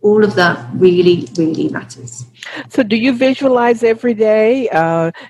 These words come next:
Speaker 2: do you visualize your ideal client or, or, or the films that you want to share with the world? Uh, uh, tell us about that. And, and would you encourage other entrepreneurs to do that? Because we have so many things going across our mind,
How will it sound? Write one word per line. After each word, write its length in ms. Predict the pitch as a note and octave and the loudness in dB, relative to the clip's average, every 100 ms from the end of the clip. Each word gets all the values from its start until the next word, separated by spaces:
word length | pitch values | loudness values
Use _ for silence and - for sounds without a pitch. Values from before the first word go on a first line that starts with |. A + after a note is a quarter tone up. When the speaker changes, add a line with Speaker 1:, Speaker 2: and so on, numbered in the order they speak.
| - | -8
Speaker 2:
do 80 | G3 | -6
you 220 | G3 G#3 | -4 -4
visualize 680 | F#3 G#3 G#3 G3+ F#3+ F#3 F#3 | 0 0 2 2 2 2 0
your 160 | F#3 | -2
ideal 360 | F3 F3+ F3+ E3+ | 0 -2 -2 -4
client 640 | - - G#3 G#3 A3 A3+ | -4 -2 2 2 2 0
or, 160 | F3+ D#3 - | -2 -6 -6
or, 260 | D#3 D3+ D3 - - - - | -6 -4 -6 -12 -20 -12 -2
or 140 | E3 | -2
the 160 | D#3 D#3 | -2 -6
films 640 | - G3+ G#3 G3+ G3+ F#3+ | -4 -2 0 0 -2 -4
that 240 | F#3 F#3+ - | -4 -2 -4
you 80 | |
want 240 | G3 F#3+ - | -2 -2 -2
to 100 | G3+ | -6
share 300 | - G#3+ G3+ | -2 0 0
with 180 | G3+ - | -2 -4
the 100 | G3+ | -6
world? 420 | G3 G3+ G3+ G3 - | -2 0 0 -2 -6
Uh, 80 | F#3 - G3 - | -8 -10 -16 -6
uh, 120 | F3 - | -6 -4
tell 280 | D4 C#4 B3 | 0 0 0
us 120 | - | -2
about 380 | F3 F3 D3+ - | -2 0 -2 -4
that. 300 | C#3+ - - _ _ _ _ - - | -6 -6 -16 _ _ _ _ -20 -6
And, 160 | - G3 - | -2 -2 0
and 140 | G#3+ | 0
would 180 | G#3 G#3+ | 0 -4
you 140 | A#3 A3 | -6 -4
encourage 540 | F#3+ - A3+ G#3 G3 - | -6 -2 0 2 0 -2
other 320 | G3 G3 F3+ - | -2 -2 -4 -2
entrepreneurs 840 | F3+ - F3+ F#3 F3 F3 E3 E3 | -4 -4 -6 -4 -4 -4 -6 -6
to 100 | E3+ | -10
do 180 | - F#3 | -6 -2
that? 180 | E3 - | 0 0
Because 360 | F3+ - F3+ - - - - | -2 0 -4 -4 -20 -16 -2
we 140 | D4 | 0
have 160 | D#4 F#3+ | 0 -2
so 180 | - A3+ | -2 -2
many 280 | G#3+ G3+ G3 - | 0 0 0 0
things 240 | G#3 G3+ | -2 -2
going 260 | - G3+ G#3 | -2 0 2
across 380 | G3 G#3+ G3 G#3 | 0 0 0 0
our 160 | F#3+ | 0
mind, 720 | F#3+ G3 G#3 F3 B2 G3 D#3 | 2 2 2 0 -2 -6 -12